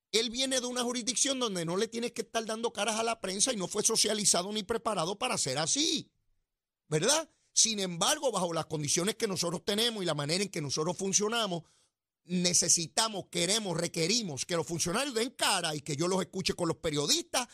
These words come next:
y en entrevistas, en algunos que les caigan a palo. Es parte del proceso. Esto no se trata de que los periodistas tienen que ser condescendientes, hacer las preguntas que tienen que hacer, duras, fuertes, difíciles. Yo no tengo problema con eso, ninguna.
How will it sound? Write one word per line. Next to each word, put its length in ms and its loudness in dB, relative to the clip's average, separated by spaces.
y 120 0
en 100 -2
entrevistas, 720 -2
en 180 -4
algunos 400 -2
que 120 -4
les 120 -2
caigan 380 -2
a 120 -4
palo. 400 0
Es 80 -10
parte 280 -6
del 80 -6
proceso. 580 -4
Esto 300 -4
no 100 0
se 140 2
trata 340 -2
de 100 -4
que 100 -4
los 100 -2
periodistas 440 -2
tienen 220 -4
que 100 -2
ser 140 0
condescendientes, 640 0
hacer 160 2
las 100 -2
preguntas 320 -2
que 80 -2
tienen 220 -4
que 80 -2
hacer, 260 -2
duras, 400 2
fuertes, 360 0
difíciles. 640 0
Yo 120 0
no 80 -6
tengo 180 -2
problema 300 0
con 200 -8
eso, 340 0
ninguna. 560 0